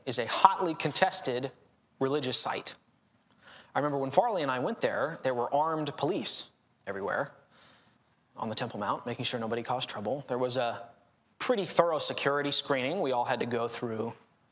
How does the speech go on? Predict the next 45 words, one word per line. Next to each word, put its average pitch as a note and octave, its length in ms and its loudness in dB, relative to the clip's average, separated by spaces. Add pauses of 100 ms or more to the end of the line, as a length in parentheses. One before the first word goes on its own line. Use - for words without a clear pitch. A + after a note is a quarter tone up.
(380)
to - 100 -2
get G3 200 -4
in. A#2+ 320 -6 (320)
And C#3 80 2
I D#3 40 2
remember F3+ 220 0
one F3 160 0
thing F3 160 0
our C#3+ 100 2
tour D4 220 4
guide C#3+ 260 2
told C3 220 0
us D#3+ 220 0
was, A#2+ 180 -2
"Do D#3+ 300 -2
not G#3 340 -2
pray F3 560 0 (140)
when C#3 120 0
you're C3+ 120 0
on C3 80 -2
the B2+ 80 -2
Temple C#3 260 -2
Mount, A2 260 -4 (360)
and B2+ 100 0
don't A3 140 4
even F3+ 360 0
look G3 380 0
like D3 220 2
you're C3 60 2
praying. B2 360 0
Don't B2 220 0
kneel B2 180 -2
down, A3+ 560 0 (320)
don't D3 180 2
close C3+ 240 0
your A2 140 0
eyes, A#3 540 0
don't D3+ 200 2
fold C3+ 220 2
your B2 80 -2
hands, A#3 580 0
don't C3 240 0
sing, A3+ 460 0
don't C3+ 260 -2
whisper, G#3 800 0